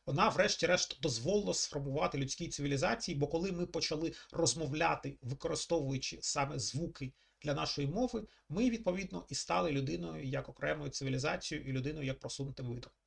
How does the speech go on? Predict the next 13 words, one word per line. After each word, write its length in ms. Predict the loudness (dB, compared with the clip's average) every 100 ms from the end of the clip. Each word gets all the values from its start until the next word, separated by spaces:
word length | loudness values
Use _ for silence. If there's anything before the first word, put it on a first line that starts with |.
| _ -20 -20 -16 -14 -4
Але 200 | 8 8
в 80 | 10
той 180 | 6 6
же 100 | 8
час 320 | 6 6 2
існують 460 | -2 0 2 0 2
певні 320 | 0 0 -2
досліди, 800 | -2 2 4 4 2 -2 -4 -6
що 360 | -4 0 2 2
мавп 580 | 2 4 6 6 2 -16 -20 _
можна 520 | -2 2 6 6 6 2
навчити 460 | -2 -2 -2 0
мові, 420 | 0 0 0 0